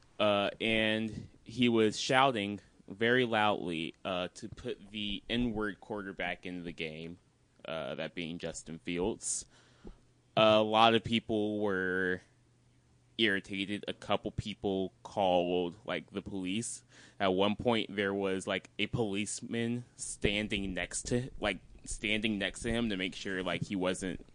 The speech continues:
uh, doing the most, and he still wouldn't quit, so he got kicked out the game. Uh, people figured out, you know, because he's one of the best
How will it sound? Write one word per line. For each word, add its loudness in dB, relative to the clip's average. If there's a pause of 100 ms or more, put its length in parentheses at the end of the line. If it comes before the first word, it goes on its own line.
(1200)
uh, 6
doing 2
the 0
most, 0
and 2
he -6
still 0
wouldn't 0
quit, -2
so -8
he -6
got -8
kicked -12
out -6
the -14
game. 2 (580)
Uh, 2
people -6
figured -6
out, 0 (520)
you -6
know, -2
because -8
he's -8
one -2
of -4
the 0
best -4